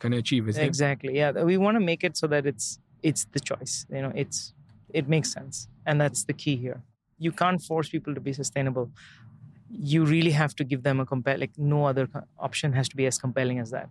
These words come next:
Speaker 2: and then people will just make the choice anyway.
Speaker 1: Lovely. Elon Musk's, uh, strategy of o-, overcharging initially, I think it makes sense, isn't it? Like, overcharge the niche customers first because they're ready to pay for it, and then hopefully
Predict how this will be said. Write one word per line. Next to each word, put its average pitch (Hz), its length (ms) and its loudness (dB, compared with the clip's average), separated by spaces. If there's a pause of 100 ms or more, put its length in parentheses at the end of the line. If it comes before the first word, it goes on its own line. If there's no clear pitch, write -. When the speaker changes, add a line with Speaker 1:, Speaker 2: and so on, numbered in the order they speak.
Speaker 2:
and 151 120 4
then 165 100 6
people 143 260 2
will 139 80 2
just 135 160 -6
make 131 120 -4
the 131 100 -18
choice 135 280 -4
anyway. 113 320 -8 (680)
Speaker 1:
Lovely. 143 320 0 (720)
Elon 156 300 6
Musk's, 143 400 2
uh, 123 140 2
strategy 127 460 2
of 117 340 2
o-, 139 240 4
overcharging 135 680 4
initially, 160 540 2 (220)
I - 60 2
think 147 100 6
it 143 40 6
makes 131 200 2
sense, 147 240 2
isn't 113 160 0
it? 120 120 -2 (120)
Like, 123 200 -4 (140)
overcharge 147 640 4
the 143 100 4
niche 147 340 4
customers 139 520 2
first 131 340 0
because 135 240 2
they're 131 160 4
ready 127 260 4
to 117 120 0
pay 113 200 -2
for 123 180 0
it, 170 200 2
and 131 160 4
then 127 140 4
hopefully 135 640 4